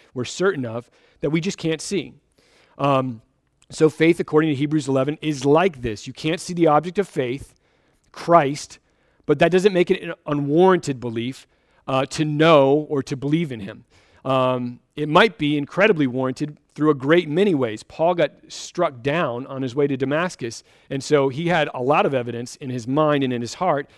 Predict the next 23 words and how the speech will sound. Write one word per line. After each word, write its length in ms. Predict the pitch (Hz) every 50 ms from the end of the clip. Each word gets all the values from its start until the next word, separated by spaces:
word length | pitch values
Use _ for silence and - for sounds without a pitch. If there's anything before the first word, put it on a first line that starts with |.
| _ -
that 160 | 117 113 113
this 180 | 151 170 -
is 120 | 147 131 110
reality. 580 | 123 123 123 135 135 127 117 107 104 - - _ _ _ _ _ _ _ _ -
Um, 520 | - 127 123 120 113 110 110 110 110 120 _ _ _ _ _ _ _ _ _ _ _ _ _ _ _ _ _ _ -
now, 140 | 151 156 170
so 180 | 156 - 170 165
before 400 | 170 147 160 151 - 202 214 214
we 160 | 220 202 185
leave 260 | 165 170 180 185 175
the 80 | 156 147
definition 420 | 156 156 143 - 147 139 - 147
of 80 | 127 -
faith 240 | - 143 143 135 -
and 100 | 120 -
press 260 | - 143 135 - -
on 160 | 143 135 127
to 80 | 127 123
ask 340 | 131 131 131 127 - - -
why 500 | 120 113 110 123 135 143 151 151 151 147
God 320 | 131 131 131 127 127 131 131
might, 380 | 127 123 120 123 120 - - _ _ -
uh, 420 | 131 127 117 113 113 113 110 117